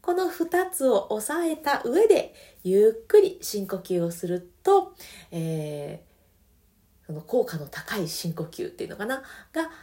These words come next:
えー、できますので、ぜひぜひやってみてください。まあ、理由がね、いろいろあるんですけれども、うーんと、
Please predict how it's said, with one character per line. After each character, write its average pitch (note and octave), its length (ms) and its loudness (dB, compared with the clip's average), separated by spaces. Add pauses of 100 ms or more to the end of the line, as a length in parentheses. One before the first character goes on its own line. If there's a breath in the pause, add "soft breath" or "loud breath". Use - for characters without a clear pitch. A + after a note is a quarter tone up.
(160 loud breath)
え D3+ 600 -8
ー、 - 20 -18
で D#3+ 100 -6
き D#3+ 100 -10
ま E3+ 140 -4
す D#3 100 -14
の D3+ 80 -8
で、 E3 140 -2
ぜ F#3+ 140 -2
ひ F#3 100 -4
ぜ A#3 80 0
ひ A3 140 -6
や E3+ 80 -4
っ - 20 -8
て D#3+ 140 -8
み E3 100 -4
て D#3+ 80 -6
く - 100 -8
だ E3 140 -8
さ C#4+ 160 0
い。 - 80 -4 (400 loud breath)
ま D#4+ 80 -8
あ、 - 20 -6
理 C#4 140 -2
由 E4+ 140 2
が F4 80 -2
ね、 F4+ 160 0
い - 40 -2
ろ D#4 120 0
い - 20 2
ろ - 120 0
あ - 60 -2
る F#4+ 100 -2
ん B3+ 40 -6
で F3+ 80 -2
す - 100 -10
け F3+ 100 -4
れ E3+ 100 2
ど F3+ 100 -2
も、 A#3+ 240 0 (300 loud breath)
う G#3 80 -10
ー F#3+ 340 -6
ん F#3 40 -12
と、 E3 920 0